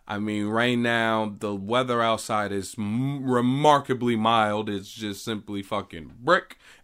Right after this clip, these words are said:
And, uh, more than anything, happy Disney Plus Day. Happy Disney Plus Day, uh, for all of you Disney, House of the Mouse, Marvel, um, National Geographic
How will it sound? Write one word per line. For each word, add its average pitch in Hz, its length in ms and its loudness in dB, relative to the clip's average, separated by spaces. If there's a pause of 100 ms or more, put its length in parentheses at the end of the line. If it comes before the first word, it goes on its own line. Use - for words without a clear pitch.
And, 151 400 8
uh, 147 320 6
more 180 280 2
than 175 160 -2
anything, 175 720 -2 (440)
happy 190 400 2
Disney 131 520 0
Plus 107 440 -2
Day. 82 340 -8 (220)
Happy 190 360 0
Disney 135 400 0
Plus 120 400 0
Day, 107 560 -2
uh, 107 540 2
for 101 480 -2
all 123 280 2
of 127 60 0
you 120 480 0 (400)
Disney, 135 500 0
House 127 360 0
of 127 140 -4
the 123 80 0
Mouse, 123 480 2
Marvel, 113 1080 2 (380)
um, 95 640 -2
National 127 500 0
Geographic 123 1400 2